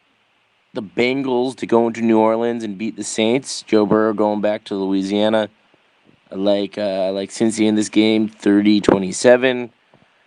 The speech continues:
I like the New York Football Giants to win twenty-two to nineteen against the Baltimore Ravens.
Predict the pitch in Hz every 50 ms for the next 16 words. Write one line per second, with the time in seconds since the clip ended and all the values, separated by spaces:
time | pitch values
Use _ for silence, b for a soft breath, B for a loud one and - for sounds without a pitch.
0 | _ _ - - 110 107 104 - 123 113 123 135 139 139 131 127 123 127 117 -
1 | - - _ _ _ _ _ _ _ - - - _ _ - 123 120 120 117 107
2 | 95 - 127 117 123 135 123 113 104 98 - - - - - 110 107 113 113 113
3 | 113 110 101 - - 123 120 117 113 - - 131 120 98 92 101 110 113 110 107
4 | 101 - 117 110 104 101 95 107 107 101 - - 98 104 107 101 113 110 101 98
5 | 98 104 110 107 98 90 98 101 110 110 -